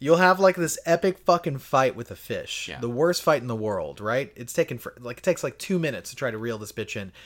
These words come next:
Speaker 1: and it'll be a bucket. It was actually a bucket this whole time, <laughs> Daniel. Did you know it's a bucket?
Speaker 2: That happened to me, like, five times in a row when I
Speaker 1: It's
Speaker 2: was hunting
Speaker 1: really
Speaker 2: for,
Speaker 1: funny.
Speaker 2: for sardines, and it's like,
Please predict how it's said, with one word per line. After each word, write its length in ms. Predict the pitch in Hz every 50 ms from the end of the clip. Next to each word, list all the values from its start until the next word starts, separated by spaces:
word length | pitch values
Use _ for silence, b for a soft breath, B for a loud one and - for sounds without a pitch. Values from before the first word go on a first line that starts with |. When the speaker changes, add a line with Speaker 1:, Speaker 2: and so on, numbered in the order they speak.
| b b b b b
Speaker 1:
and 160 | - 135 139
it'll 140 | 135 131 131
be 180 | 117 139 135 127
a 80 | 131
bucket. 540 | 127 - 143 143 139 127 - 110 87 - - _ _ b b b b
It 80 | 147
was 120 | 156 151 160
actually 300 | 185 190 - - 208 180
a 60 | 170
bucket 400 | 127 - 196 214 - 254 214 -
this 140 | 202 185 -
whole 160 | 202 175 175
time, 260 | - 214 185 180 175
<laughs> 20 |
Daniel. 640 | 151 - - 196 180 196 190 190 214 - - - - - - _ _ - - - _ _ B B B B B B B B B B B B B B
Did 400 | 214 330 339 - - 285 247 240
you 60 | 240
know 140 | 240 240 254
it's 100 | 247 -
a 60 | 196
bucket? 580 | 185 220 247 269 - 302 285 262 233 - - -
Speaker 2:
That 140 | 160 156 156
happened 260 | 170 170 175 214 190
to 40 | 185
me, 100 | 190 185
like, 140 | 170 147 -
five 280 | - 160 143 143 143
times 300 | - 156 143 139 135 123
in 80 | 123 113
a 40 | 110
row 320 | 110 117 117 110 104 95
when 120 | 95 101 98
I 40 |
Speaker 1:
It's 20 | 98
Speaker 2:
was 80 | 101 240
hunting 180 | - 247 240 220
Speaker 1:
really 140 | 214 202 190
Speaker 2:
for, 140 | 117 110
Speaker 1:
funny. 240 | - 131 117 101 87
Speaker 2:
for 120 | - 123 113
sardines, 460 | - 120 104 101 110 117 110 104 101
and 80 | 104
it's 100 | 101 -
like, 140 | 117 110 -